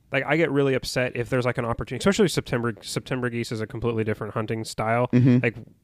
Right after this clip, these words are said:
Speaker 1: l-, because there's not a lot of birds around.
Speaker 2: Right.
Speaker 1: But when you see them, they're generally coming.
Speaker 2: Mm-hmm.
Speaker 1: So you have very few opportunities. You may only get, like, three in a day.
Speaker 2: Right.
Speaker 1: Whereas duck hunting, there's ducks flying all around
Speaker 2: Mm-hmm.
Speaker 1: usually, so you, you get a lot more opportunities.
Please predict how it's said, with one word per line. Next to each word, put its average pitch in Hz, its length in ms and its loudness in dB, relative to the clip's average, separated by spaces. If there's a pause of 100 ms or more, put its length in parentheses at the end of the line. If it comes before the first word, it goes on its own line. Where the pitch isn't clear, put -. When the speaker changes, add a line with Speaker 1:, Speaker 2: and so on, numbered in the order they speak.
(200)
Speaker 1:
l-, 120 220 -8 (240)
because 127 340 -6 (200)
there's 139 140 -4
not 170 100 0
a 156 40 0
lot 139 140 2
of 110 80 -8 (280)
birds 123 200 -4
around. 117 500 -2 (120)
Speaker 2:
Right. 101 260 8
Speaker 1:
But 131 120 0
when 120 100 -2
you 117 100 -2
see - 280 -4
them, 156 320 0
they're 120 100 -2
generally 120 420 -4
coming. 101 360 -12 (160)
Speaker 2:
Mm-hmm. 139 240 10
Speaker 1:
So 135 340 2 (680)
you 139 180 2
have 151 100 4
very 156 160 8
few 147 160 0
opportunities. 117 400 -2
You 123 80 2
may 139 180 6
only 143 160 6
get, 131 140 0
like, 117 120 0
three 127 240 -2
in 117 80 0
a 107 80 -2
day. 98 240 -6
Speaker 2:
Right. 95 220 8
Speaker 1:
Whereas 135 140 8
duck 165 200 4
hunting, 127 220 2
there's 117 160 -2
ducks - 300 -4
flying 107 260 -6
all 104 160 -4
around 104 320 -2
Speaker 2:
Mm-hmm. 113 120 4
Speaker 1:
usually, 117 240 4
so - 140 -6
you, 110 80 -4 (120)
you 117 260 -6
get 113 140 0
a 107 40 -4
lot 104 140 -4
more 101 140 -6
opportunities. 127 520 2